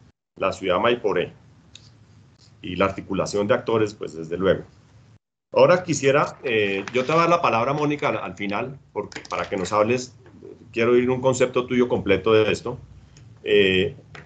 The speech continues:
pero vamos a hablar un poquito de renovación urbana. Eh, y de renovación urbana, pues hay dos temas que tenemos que mirar. Uno es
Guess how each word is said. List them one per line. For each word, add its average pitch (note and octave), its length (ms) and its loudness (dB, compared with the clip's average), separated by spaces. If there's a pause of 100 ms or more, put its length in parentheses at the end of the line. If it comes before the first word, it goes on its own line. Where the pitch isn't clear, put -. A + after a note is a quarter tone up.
(200)
pero C#3 120 8
vamos D#3+ 220 4
a E3+ 40 2
hablar C3 200 4
un D3 80 -2
poquito D#3 400 -2
de D#3+ 60 2
renovación G#2+ 560 -2
urbana. C#3+ 460 0 (960)
Eh, F#2+ 600 -4 (1600)
y A#2 80 -6
de B2+ 100 8
renovación B2+ 480 4
urbana, F3+ 400 4
pues B2+ 180 -6
hay B2+ 120 -4
dos D#3 240 -4
temas C#3+ 320 -2
que C3 100 -4
tenemos G#2 380 -4
que B2+ 100 0
mirar. G2+ 320 0
Uno D3 320 0
es C3+ 480 0